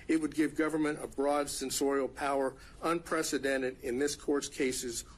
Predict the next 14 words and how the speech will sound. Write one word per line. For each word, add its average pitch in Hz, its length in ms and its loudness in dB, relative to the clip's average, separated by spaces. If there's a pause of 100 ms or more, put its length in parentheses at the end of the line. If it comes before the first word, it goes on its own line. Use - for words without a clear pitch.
or 139 160 2
in 131 80 2
our 127 120 0
constitutional 127 880 -2
tradition." - 460 -2 (680)
So 143 80 4
there, 160 300 2 (600)
that's 185 280 0
the 165 80 4
beginning 147 420 2
part 143 300 0
of 127 140 -8
plurality 143 560 0
saying 131 640 0